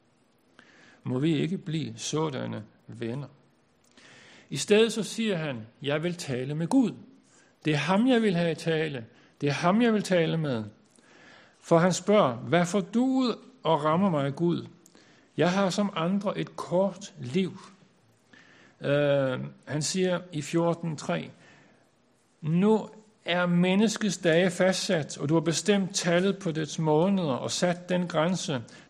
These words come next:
der ikke kan overskrides. Vend så blikket fra det, og lad ham være,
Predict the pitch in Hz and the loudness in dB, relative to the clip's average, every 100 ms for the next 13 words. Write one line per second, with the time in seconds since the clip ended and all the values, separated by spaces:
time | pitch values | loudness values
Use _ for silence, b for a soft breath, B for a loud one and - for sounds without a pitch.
0 | B _ 143 143 170 185 180 - 139 151 | B _ -2 0 0 -2 -2 0 0 0
1 | 170 - 147 131 120 110 - - B B | -2 -4 -6 -6 -6 -10 -16 -20 B B
2 | B 160 202 220 - 214 202 170 196 196 | B 2 2 2 0 -2 0 2 2 2
3 | 214 - 156 165 180 151 117 B B B | -6 -4 -2 0 0 -4 -6 B B B
4 | - 139 147 143 156 139 147 147 175 170 | -4 0 0 -2 -4 0 2 2 2 -2